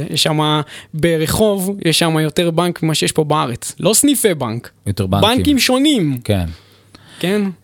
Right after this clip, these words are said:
Speaker 1: בארצות הברית יש בנק על בערך,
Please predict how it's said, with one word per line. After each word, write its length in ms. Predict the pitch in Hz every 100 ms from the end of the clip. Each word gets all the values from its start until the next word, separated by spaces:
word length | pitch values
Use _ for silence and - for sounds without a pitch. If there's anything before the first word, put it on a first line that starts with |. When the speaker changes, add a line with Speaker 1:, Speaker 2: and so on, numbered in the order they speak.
| _ - -
Speaker 1:
בארצות 360 | 156 165 220 240
הברית 200 | 233 233
יש 180 | 214 165
בנק 540 | 185 196 220 - - - _ _
על 180 | 175 160
בערך, 600 | 156 170 185 - -